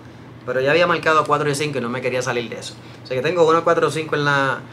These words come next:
en la, en la tercera. En vez, realmente el resto, pues, y Million perdió en la más reciente contra <laughs> Global Monopoly. Es un desastre, pero pudiera ser la distancia. Ahora está regresando a una distancia corta.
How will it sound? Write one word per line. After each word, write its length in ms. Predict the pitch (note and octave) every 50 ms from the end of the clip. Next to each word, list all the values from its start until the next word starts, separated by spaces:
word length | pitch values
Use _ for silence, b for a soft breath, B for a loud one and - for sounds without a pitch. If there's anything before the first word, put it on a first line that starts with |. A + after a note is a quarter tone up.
| B B B B B - - -
en 200 | C3 B2+ B2+ B2+
la, 640 | B2+ B2 B2 B2 A#2+ A#2 A#2 A2+ A2+ A2+ A#2 A2 A2+ - - - - -
en 60 | C3
la 140 | C3+ C3+ C3
tercera. 680 | C#3+ C#3 C#3 - - G#3 G3+ F3 D#3 C#3+ C3+ A#2 B2
En 100 | A#2+ A#2
vez, 140 | A#2+ A#2+ A#2+
realmente 400 | A#2+ A#2+ B2 B2+ C3+ C#3 C#3 C#3
el 40 | B2
resto, 300 | B2 A2+ C3 C3 - C#3+
pues, 160 | G#2+ - A#2 - - - - - - - - - - - -
y 120 | B2 B2
Million 340 | A#2 C3 C#3 D3 D#3+ D#3+ D3
perdió 240 | C#3 C3 A#2+ A#2 C3
en 60 | C3+
la 100 | D3 C#3
más 100 | C3 C3
reciente 340 | C#3 C#3 B2+ C#3+ C#3 C#3+ D3
contra 280 | C#3+ C3+ C3+ B2 - - -
<laughs> 80 | - -
Global 300 | B2 B2+ B2+ C#3+ D3 -
Monopoly. 540 | E3 D3 C#3 B2 C3 C3 - C#3+ B2+ A#2 A#2+ B B B B B B B B B B B - -
Es 100 | - -
un 80 | A2+
desastre, 500 | A#2+ B2+ A#2 - B2+ B2+ B2+ - A2+ G#2+ G#2 -
pero 640 | - B2 A#2+ B2 C3 C#3 C#3 C3+ B2+ A#2 A2 A#2 - - - - - - - -
pudiera 280 | A#2+ A#2+ A2+ A2+ A2+ A2+
ser 140 | - B2+ A#2
la 100 | A2 G#2+
distancia. 500 | G#2+ A2+ A#2+ B2 D3+ D#3+ D#3+ B2 - A#2
Ahora 80 | A2
está 140 | G#2+ A#2+ A#2+
regresando 400 | A2+ A2+ A2 A2 - A#2+ A2+ A2
a 20 | A2
una 80 | G#2+
distancia 420 | G#2+ G#2 - - G#2+ - A#2 G#2+ G#2
corta. 380 | - D#3 D3+ C#3 B2+ A#2 A2